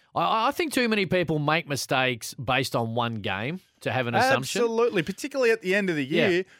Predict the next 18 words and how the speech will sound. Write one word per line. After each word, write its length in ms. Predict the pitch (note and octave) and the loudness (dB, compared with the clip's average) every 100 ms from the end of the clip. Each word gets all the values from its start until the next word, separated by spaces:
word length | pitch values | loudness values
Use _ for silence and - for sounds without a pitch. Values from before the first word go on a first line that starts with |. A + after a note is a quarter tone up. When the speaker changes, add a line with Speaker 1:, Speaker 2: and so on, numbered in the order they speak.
| _ - | _ -6
Speaker 2:
we, 160 | D#3+ D3+ | -6 -4
w-, 180 | E3 - | -8 -4
when 280 | E3 D#3+ D3 | -2 0 0
more 380 | D#3 G3 F#3 D3 | 2 4 4 4
eyes 300 | D3+ C#3+ C3+ | 2 2 0
are 80 | |
Speaker 1:
Mm. 120 | B2 E3 | 0 0
Speaker 2:
on 300 | A3 A3 - _ _ - | 0 -2 -8 _ _ -4
and 280 | C#3+ C3+ C3 - | -2 0 -4 -4
people 380 | E3 F3+ D#3+ C3 | -2 0 0 0
wanna 240 | C3+ C3+ B2 | 0 0 0
make, 440 | C3 B2+ - - _ _ _ - | 0 0 -4 -20 _ _ _ -6
have 200 | B2+ A#2 | -4 -2
louder 440 | A#2 C#3 C#3 A#2 | 0 2 2 0
takes 480 | - - F3 G3 C3+ | -2 0 0 0 -8
and 120 | A2 | -6
hotter 280 | - D3 B2 | -2 0 -2
takes 520 | - D3+ A3 - - | -2 -2 -2 -8 -16